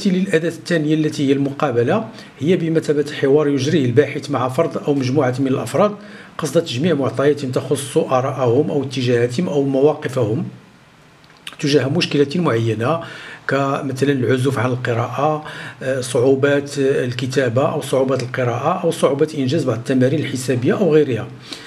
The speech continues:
وذلك، آه، أيض-، آه، ذلك من أجل اختبار الفرضيات. ويمكن أن تستهدف المقابلة الحصول على المعلومات من شخص أو أشخاص مصادر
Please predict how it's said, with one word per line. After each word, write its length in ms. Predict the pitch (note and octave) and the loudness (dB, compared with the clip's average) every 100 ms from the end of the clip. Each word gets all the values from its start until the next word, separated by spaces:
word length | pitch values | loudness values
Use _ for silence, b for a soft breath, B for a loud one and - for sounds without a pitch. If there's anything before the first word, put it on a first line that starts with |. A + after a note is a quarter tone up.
| B B B B B B B B B - - - | B B B B B B B B B -20 -12 -2
وذلك، 460 | D#3 G#3+ F#3 - | 0 0 -2 2
آه، 800 | G3+ G#3+ F3+ F3 E3+ F3+ F3+ F#3+ | 2 2 -2 -4 -4 -4 -2 0
أيض-، 260 | D#3+ C#3+ - | -2 -2 -4
آه، 160 | E3 D3+ | -2 0
ذلك 360 | C3 B2+ D#3 F3+ | 0 -2 0 0
من 280 | E3 D#3+ | 2 0
أجل 640 | - C#3 B2+ C#3+ F3 G3+ G3+ | -2 -2 -2 0 2 0 -2
اختبار 420 | - D3+ C3+ D#3+ | -2 0 0 0
الفرضيات. 640 | D3+ C#3+ A#2 A2+ G#2+ G#2 | -2 -2 -2 -4 -4 0
ويمكن 500 | D3 G#3+ G3+ G3+ G#3 | 2 2 2 0 0
أن 80 | F3 | -2
تستهدف 420 | - C#3 C3+ D3+ | -2 0 0 -2
المقابلة 540 | D3+ D#3 D#3 E3+ D3+ D3+ | 0 0 -2 -2 0 0
الحصول 360 | - D#3 - D#3+ | 0 -2 0 0
على 180 | C#3+ | 0
المعلومات 600 | C#3+ B2+ A#2+ B2+ F#3 - | 0 2 2 2 0 0
من 100 | D3+ | -2
شخص 320 | D3 A3 - - | 2 0 -2 -4
أو 240 | E3 G#3+ | -4 -2
أشخاص 380 | - - F3 C#3+ | -4 -2 -2 0
مصادر 500 | C3+ E3+ D3 E3 | 0 0 2 2